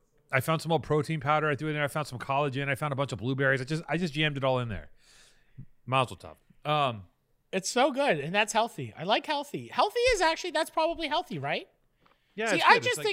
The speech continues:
Speaker 2: think it,
Speaker 1: I like
Speaker 2: just
Speaker 1: this.
Speaker 2: water. Is
Speaker 1: The
Speaker 2: water not enough?
Speaker 1: Water's the best.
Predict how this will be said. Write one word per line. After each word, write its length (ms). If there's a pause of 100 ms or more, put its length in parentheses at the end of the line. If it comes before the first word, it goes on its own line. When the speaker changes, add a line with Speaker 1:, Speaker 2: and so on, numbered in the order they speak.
Speaker 2:
think 160
it, 80 (600)
Speaker 1:
I 80
like 120
Speaker 2:
just 120
Speaker 1:
this. 100
Speaker 2:
water. 480
Is 120
Speaker 1:
The 60
Speaker 2:
water 260
not 200
enough? 520
Speaker 1:
Water's 280
the 80
best. 380